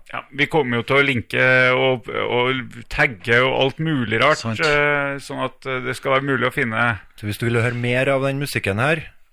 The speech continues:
Speaker 3: og har lyst på plata, som jeg anbefaler, for det er noe spesielt å sitte og holde i, og et stort cover.
Speaker 2: Vinyl, vet du, det
Speaker 3: Ja, eh,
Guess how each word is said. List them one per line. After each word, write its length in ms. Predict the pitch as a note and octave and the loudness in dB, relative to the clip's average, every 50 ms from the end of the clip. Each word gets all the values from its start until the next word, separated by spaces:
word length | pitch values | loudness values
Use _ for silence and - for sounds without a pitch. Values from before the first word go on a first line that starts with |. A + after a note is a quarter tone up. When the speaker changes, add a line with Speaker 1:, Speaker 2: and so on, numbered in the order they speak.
| _ - | _ -8
Speaker 3:
og 80 | A2+ G#2+ | -4 -2
har 120 | A2 A#2 | -2 0
lyst 160 | A#2 A#2 - - | -2 -4 -6 -6
på 140 | - B2 A2+ | -8 -6 -2
plata, 380 | - C3 B2 A#2 - G#2+ A2+ C#3+ | 0 0 0 0 0 -2 -2 -2
som 160 | D3 - A#2+ | -4 -6 -6
jeg 80 | A2+ G#2+ A2 | -4 -4 -4
anbefaler, 500 | G#2 F2+ F2+ D#2 E2+ D#2+ E2 E2+ G#2 B2 B2+ - - | -4 -4 -6 -8 -8 -8 -6 -6 -6 -6 -6 -8 -12
for 80 | - A#2 | -10 -8
det 140 | G2 G2 G2 F#2+ | -6 -6 -6 -6
er 100 | F#2+ F#2 | -6 -6
noe 220 | F#2 F#2+ G2 F2+ F2+ | -6 -6 -6 -6 -6
spesielt 540 | - - - F2+ - - - C2+ - - - | -8 -8 -10 -10 -12 -12 -12 -14 -14 -14 -14
å 60 | E2 - | -16 -14
sitte 220 | - - - - | -12 -4 0 2
og 80 | D#2+ - | 2 2
holde 180 | - E3 - D#3 | 2 0 0 -2
i, 220 | D#3 D#3 D#2+ D#3+ D#3+ - - - - - - | -2 -4 -4 -6 -6 -6 -8 -8 -8 -8 -8
og 140 | - F2+ - | -8 -8 -10
et 160 | - - - - | -12 -10 -10 -8
stort 320 | - - A2 G2 - - - | -6 -4 -4 -4 -6 -6 -8
cover. 320 | - - F#2 D#2 D#2+ F2 F#2 C3 A#2+ G#2 | -6 -6 -6 -4 -4 -6 -6 -6 -8 -8
Speaker 2:
Vinyl, 540 | G2+ G2+ G2+ F#2 F2 E2 F2 G#2 A2 A2+ F#2 F2 E2 | -10 -10 -10 -10 -10 -10 -10 -10 -12 -12 -12 -16 -18
vet 160 | - - - | -20 -20 -18
du, 60 | - - - - | -18 -18 -18 -16
det 80 | - A#2+ | -14 -10
Speaker 3:
Ja, 80 | - E2 E2 D#2+ - - - - - - | -10 -10 -10 -10 -10 -12 -12 -12 -10 -8
eh, 140 | F#2 F#2 | -4 -4